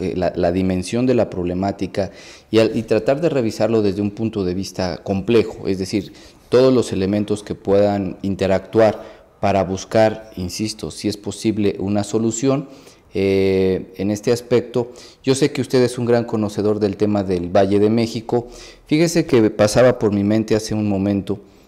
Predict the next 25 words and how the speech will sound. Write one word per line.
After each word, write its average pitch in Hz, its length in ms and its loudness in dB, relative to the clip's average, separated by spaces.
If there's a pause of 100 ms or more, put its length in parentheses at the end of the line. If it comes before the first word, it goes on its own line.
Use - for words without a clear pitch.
(300)
que 95 460 2
nos 101 180 -2
compartiera, 110 920 0 (360)
eh, 90 500 -2
una 117 200 2
reflexión, 104 800 -2
eh, 90 220 -6
en 92 140 -4
el 92 180 -4
sentido 101 600 0 (540)
de 98 360 -4
que 95 520 0
los 107 180 -2
antiguos 131 460 2
mexicanos, 107 760 0
los 98 140 -6
primeros 107 400 -4
pobladores, 107 500 0
yo 107 120 -2
sé 104 160 -4
que 107 100 -8
es 104 80 -8
usted - 160 -8
un 104 160 -2
experto 101 520 -4